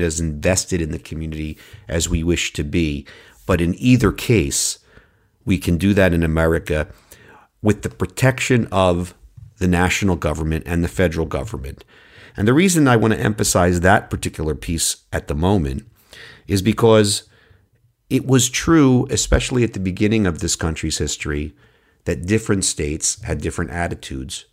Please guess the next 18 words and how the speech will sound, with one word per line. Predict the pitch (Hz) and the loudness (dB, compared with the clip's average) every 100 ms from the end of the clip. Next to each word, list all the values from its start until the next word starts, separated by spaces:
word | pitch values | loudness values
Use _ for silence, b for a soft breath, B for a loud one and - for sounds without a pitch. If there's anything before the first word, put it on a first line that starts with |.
| - | -10
toward | - 80 76 | -6 -4 -6
Jews. | 73 71 65 64 - - _ _ _ b b b b b b b _ _ _ - | -6 -6 -8 -8 -12 -14 _ _ _ b b b b b b b _ _ _ -8
Some | - 98 104 | 2 4 4
states | - - 98 92 - - | 2 4 4 4 -2 0
were | 92 | 0
founded | 87 - 92 95 95 92 | 2 4 4 4 4 0
primarily, | - 95 95 95 98 98 98 98 | 2 2 4 4 4 4 2 2
for | 95 98 | 0 0
example, | 92 90 95 95 107 | 0 2 2 2 2
in | 101 | 2
the | 95 | 0
case | - 98 95 | 0 0 0
of | 98 | 0
Maryland, | 101 135 135 120 113 | 2 4 4 4 2
as | 110 127 | 0 -2
a | 123 143 | 0 2
Catholic | 135 113 78 | 2 -2 -4
state. | - - 69 - | -4 -4 -6 -10